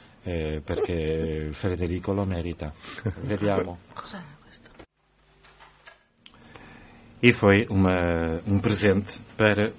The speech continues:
Speaker 1: o Frederico,
Speaker 2: Certo.
Speaker 1: que não ouviu a norma em São
Speaker 2: Ma,
Speaker 1: Carlos.
Speaker 2: ma,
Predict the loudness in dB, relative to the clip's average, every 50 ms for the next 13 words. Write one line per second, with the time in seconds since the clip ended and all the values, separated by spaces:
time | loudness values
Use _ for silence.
0 | -16 -14 -6 -4 -4 -4 -4 -4 -6 -4 -2 -2 0 -2 -2 -4 -6 -14 -14 -10
1 | -4 2 4 4 4 4 2 2 2 2 4 4 2 2 2 2 2 4 4 4
2 | 4 2 2 0 -2 -2 -4 -4 -2 0 0 0 0 -2 -4 -4 -2 0 4 6
3 | 8 8 8 6 6 6 6 6 6 4 2